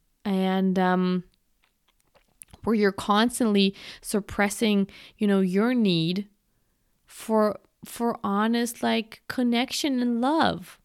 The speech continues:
and some passion. Or maybe you're, you're super, you know, you're in a relationship where you're just constantly, um, you constantly feel neglected, where you're literally, like,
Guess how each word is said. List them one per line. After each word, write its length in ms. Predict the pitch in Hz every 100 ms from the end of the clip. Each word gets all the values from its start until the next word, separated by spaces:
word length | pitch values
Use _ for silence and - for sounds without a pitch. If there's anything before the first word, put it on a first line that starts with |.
| _ _ _ _ _ _ -
and 320 | 208 202 208
some 240 | - 214
passion. 720 | 214 - 247 302 - 190 - - -
Or 100 | 208
maybe 260 | 226 247
you're, 240 | 220 226 -
you're 280 | 208 220
super, 600 | 214 - - 247 247 254
you 140 | 226 220
know, 260 | 214 202 196 _ _ _ - - - - -
you're 80 | 220
in 80 |
a 40 | 226
relationship 800 | 220 226 226 - 208 226 202 -
where 160 | 208
you're 200 | 208 208
just 260 | 196 196 -
constantly, 1040 | - 208 226 247 - 226 196 202 190 190 -
um, 600 | 180 170 165 160 156 160 - _ _ _ _ _ _ _
you 120 | 185
constantly 480 | - 214 220 220 208
feel 220 | 202 208
neglected, 560 | 196 175 190 214 - 180
where 220 | 180 180
you're 300 | 180 180 175
literally, 680 | 175 185 202 220 226 202 185
like, 280 | 175 165